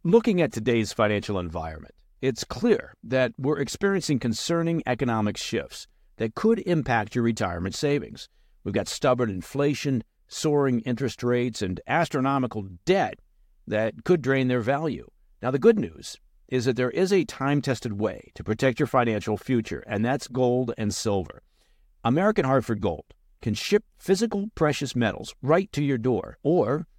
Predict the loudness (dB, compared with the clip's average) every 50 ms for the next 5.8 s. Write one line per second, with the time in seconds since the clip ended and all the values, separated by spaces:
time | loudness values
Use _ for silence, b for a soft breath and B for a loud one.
0 | -20 _ _ -6 -6 -2 0 -2 -2 -2 0 2 4 4 6 4 2 4 4 2
1 | 2 2 0 -4 -2 -2 -2 -2 -2 -4 -6 -6 -6 -8 _ _ -20 _ _ _
2 | -2 0 0 2 2 2 2 2 2 0 -2 0 2 2 0 2 2 0 0 0
3 | -2 -2 -2 -2 0 0 0 0 0 0 -2 -2 -2 -2 -2 0 2 2 2 2
4 | -2 -6 -14 -20 _ _ -20 _ _ _ _ _ _ _ -4 0 2 4 4 4
5 | 4 2 2 2 0 0 0 -2 -4 -4 -2 -2 -2 -2 -4